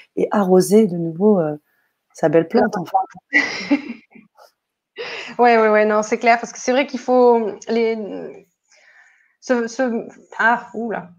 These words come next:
Speaker 2: on recommence, on rembobine. C'est hyper
Speaker 1: Oui.
Speaker 2: important, en fait, de se, de se munir d'outils. Enfin, déjà, il faut comprendre dans un premier temps, et puis dans, dans un deuxième temps, il faut, euh, faut se munir d'outils, parce que le changement, c'est pas toujours facile, et puis en l'occurrence,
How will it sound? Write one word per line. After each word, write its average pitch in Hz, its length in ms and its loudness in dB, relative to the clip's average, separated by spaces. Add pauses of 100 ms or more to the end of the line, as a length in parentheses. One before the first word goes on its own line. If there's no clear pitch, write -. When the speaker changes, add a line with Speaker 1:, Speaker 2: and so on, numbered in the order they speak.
(380)
Speaker 2:
on 220 80 0
recommence, 214 420 -2
on 214 80 -6
rembobine. 208 540 -2 (360)
C'est 247 200 2
hyper 262 240 4
Speaker 1:
Oui. 285 60 6
Speaker 2:
important, 269 460 2
en 254 200 -6
fait, 214 80 -6
de 226 100 -4
se, 196 1160 -8
de 214 100 -2
se 220 140 -4
munir 240 420 2
d'outils. 240 480 -2
Enfin, 262 160 -2
déjà, 214 220 2
il 247 80 0
faut - 120 -6
comprendre 240 440 -2
dans 208 160 0
un 208 40 -2
premier 214 320 -2
temps, 226 140 -2
et 233 60 0
puis 226 100 -8
dans, 202 140 -2
dans 202 160 -4
un 202 60 0
deuxième 208 380 -4
temps, 220 140 0
il 214 220 -2
faut, 208 320 0
euh, 190 200 4
faut 190 140 -12
se 208 160 -8
munir 214 280 0
d'outils, 214 380 -2
parce 233 200 -2
que - 120 -2
le 196 280 4
changement, 214 320 0
c'est 196 220 -6
pas 220 120 4
toujours 220 460 0 (280)
facile, 240 520 4
et 220 60 6
puis 220 120 -4
en 202 80 6
l'occurrence, 208 540 4